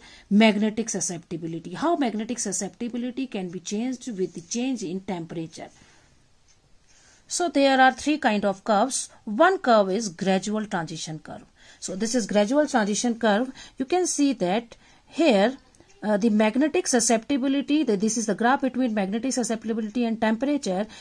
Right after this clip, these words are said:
and you will see that there is a very slow change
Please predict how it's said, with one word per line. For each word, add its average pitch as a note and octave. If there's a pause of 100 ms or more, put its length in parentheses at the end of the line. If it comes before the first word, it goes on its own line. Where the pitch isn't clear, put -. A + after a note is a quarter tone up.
(180)
and D#4+
you D#4
will E4
see D#4+
that G#3+ (680)
there F#4
is B3 (120)
a A#3+
very D#4+
slow D4+
change A#3+